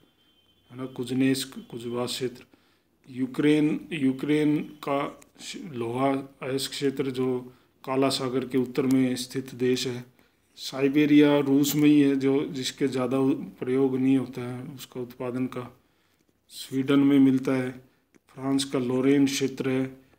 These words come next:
लाइबेरिया मुख्य निर्यातक प्रदेश अफ्रीका में,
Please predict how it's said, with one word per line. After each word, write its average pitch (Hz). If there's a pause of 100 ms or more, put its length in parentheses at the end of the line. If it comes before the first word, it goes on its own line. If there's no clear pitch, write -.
(300)
लाइबेरिया 131
मुख्य 135
निर्यातक 131
प्रदेश 127
अफ्रीका 123
में, 123